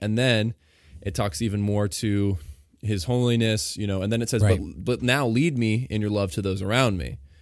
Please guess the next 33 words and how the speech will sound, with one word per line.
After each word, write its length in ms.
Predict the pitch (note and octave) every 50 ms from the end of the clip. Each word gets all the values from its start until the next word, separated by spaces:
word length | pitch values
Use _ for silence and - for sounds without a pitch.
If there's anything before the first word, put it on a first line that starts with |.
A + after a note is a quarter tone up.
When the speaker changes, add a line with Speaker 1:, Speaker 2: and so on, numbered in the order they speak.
| _ _ _ _ _ _ _ - -
Speaker 1:
Uh, 380 | F#2+ F#2+ F#2 F2+ F2+ F2 D#2 -
and 160 | - F#2 G2+ F#2
so 160 | - A2 G2+
I 120 | G2 G#2
think 360 | G#2+ - D3 B2 G2 - - - -
that's, 280 | - A2 A2+ A#2 - - -
that's 180 | - G#2+ G2+ -
a 40 | G#2
really 280 | G2 G#2+ A2 A2 G#2+
good 360 | G2 F#2+ G2+ G2 G2 F#2+ F#2+
song 360 | - - A2 G2+ G2 G2 G2 F#2+
as 160 | F#2+ F#2 F#2+
a 60 | F#2
template 420 | F#2+ - G#2 G2 F2 F2 - -
for 140 | - - F2 F2
that. 180 | E2+ E2+ - -
And 100 | F#2 G2+
I 40 |
think 240 | G#2+ - F#3 D3+ A#2
Build 140 | G#2 B2 A#2+
My 60 | A#2 G#2+
Life 160 | G#2 G2+ G2+
is 80 | G2+ F#2+
a 40 | F#2+
perfect 320 | - A2+ G#2 F#2+ G2+ -
song 180 | - G#2+ G2 G2
for 160 | - - E3
that, 220 | D3+ A2+ F#2+ - G2+
because 320 | A2 G2+ A2+ G#2+ F#2+ G2+
now 240 | A2+ A#2+ C3 B2+ A#2
on 120 | G#2+ A2 G#2+
the 80 | G#2
spectrum, 600 | - - - E3 E3 D#3+ - - A2 G2+ A2 A#2